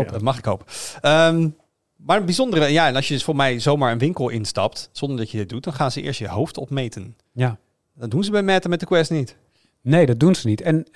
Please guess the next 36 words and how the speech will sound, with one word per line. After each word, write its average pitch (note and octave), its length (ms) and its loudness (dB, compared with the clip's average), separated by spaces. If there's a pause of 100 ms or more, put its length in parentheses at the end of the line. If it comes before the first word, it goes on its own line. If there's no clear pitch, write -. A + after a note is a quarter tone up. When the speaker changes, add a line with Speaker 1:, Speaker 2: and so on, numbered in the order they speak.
(240)
Speaker 1:
ik D3+ 160 -4
heb D3 180 2
dus C#3 200 4
met C3+ 200 0
heel D3 160 4
veel C#3 140 -8
interesse C#3 500 0
al C3+ 140 0
die A#2+ 220 -2
hands-ons B2+ 400 2
gelezen, G#2 380 0
want A2 200 -2
ze - 160 -2
hadden A#2 240 2
een F#2 60 -2
hands-on A2 320 0
moment A2+ 360 0
waar F#2 160 -2
wij G#2 260 0 (340)
niet G#2+ 320 -4
bij D3+ 200 4
waren, D#3 280 4
want A2+ 60 -4
het G2 100 -8
is F#2+ 80 -10
een A2 120 -8
Amerikaans G#2 440 -2
product A2+ 340 -4
voorlopig. B2 540 -2 (460)
Dus G#2+ 140 -2
dat G#2+ 140 0
waren G#2 220 2
alleen G2+ 220 -2
Amerikaanse, A#2 1000 0
eh, A2+ 720 -8
techjournalisten. A#2+ 720 -2